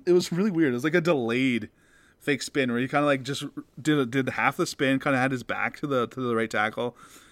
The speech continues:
Um, kinda like, but, like, also when he had his back to him, he was getting depth. Like, he was pushing the right tackle back and then re-, did the reverse on the spin and then had a big hit on, on, I think it was Kyle Allen at that point. That was pretty nasty. So, like, every week we see something, like, s-,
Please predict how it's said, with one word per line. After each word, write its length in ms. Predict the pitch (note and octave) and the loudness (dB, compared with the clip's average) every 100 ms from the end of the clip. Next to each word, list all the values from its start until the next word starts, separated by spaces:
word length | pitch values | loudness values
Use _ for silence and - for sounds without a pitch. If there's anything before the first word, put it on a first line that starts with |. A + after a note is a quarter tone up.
| - - | -20 -8
Um, 500 | G#2+ A2 G#2 G2 G2+ _ _ _ _ - | 0 2 2 -2 -8 _ _ _ _ -2
kinda 200 | F3 A#3 | 4 6
like, 180 | B3 - - | 4 0 -4
but, 160 | G3 | -2
like, 160 | A3+ F#3 | -2 -2
also 260 | - G#3+ D4 | 0 2 2
when 100 | C4 | 2
he 60 | - | 4
had 160 | A#3+ | 4
his 120 | C4+ A#3+ | 4 0
back 300 | D3 C3 F3+ | -2 -2 0
to 60 | G#3 | 0
him, 180 | F#3 | 2
he 120 | F3 G3 | 2 2
was 120 | E3+ | 4
getting 300 | E3+ G3+ F#3+ | 4 4 2
depth. 360 | - E3 G#3 C3+ | 2 -2 -2 -2
Like, 80 | |
he 40 | D3 | -4
was 100 | C#3 | -2
pushing 280 | F#3 F3+ F#3 | 0 0 0
the 60 | |
right 100 | F3 | 0
tackle 260 | - E3 E3 | 2 0 2
back 360 | B2 C#3 F3+ - - - - | 4 4 4 -4 -20 -16 0
and 80 | D3 | 4
then 220 | D3+ B2+ - | 4 2 -6
re-, 180 | D#3 D#3+ - | -4 -2 0
did 160 | C#3+ C#3+ | 0 2
the 80 | |
reverse 360 | C#3 B2+ C3 C3 | 2 2 0 0
on 80 | C3+ | -2
the 80 | B2 | -2
spin 260 | - B2+ | -2 0
and 100 | B2 | 0
then 100 | A#2 | 0
had 140 | A2 A#2 | 0 -2
a 40 | |
big 180 | G#2+ G#2+ | -2 -4
hit 120 | A2+ | -4
on, 140 | G#2+ G2+ | -6 -6
on, 200 | G2+ G2 | -6 -6
I 80 | G2+ | -4
think 120 | C#3+ | -4
it 40 | |
was 100 | C3+ | -2
Kyle 200 | - G#2 | -2 -2
Allen 300 | G2+ G#2 G2 | -2 -4 -8
at 100 | G2+ | -10
that 180 | G#2 G#2 | -8 -8
point. 280 | G2 G2 G2 - - - - | -10 -12 -12 -18 -20 -20 -4
That 60 | C#3 | 0
was 100 | D3 | 0
pretty 160 | D#3 A2+ | 0 -2
nasty. 480 | G2 F#2+ G2 G2+ F#2+ | -2 -4 -6 -8 -4
So, 140 | F#3+ | 0
like, 140 | G3 | 2
every 240 | - G#3 D4+ | 4 4 6
week 260 | D#3 C#3+ | 4 2
we 80 | B2 | 0
see 140 | - C#3+ | -4 -2
something, 300 | C3+ B2 A#2 | -2 -2 -2
like, 360 | G#2 F#2+ - _ _ _ _ _ _ _ _ _ _ | -4 -6 -12 _ _ _ _ _ _ _ _ _ _
s-, 160 | - | -4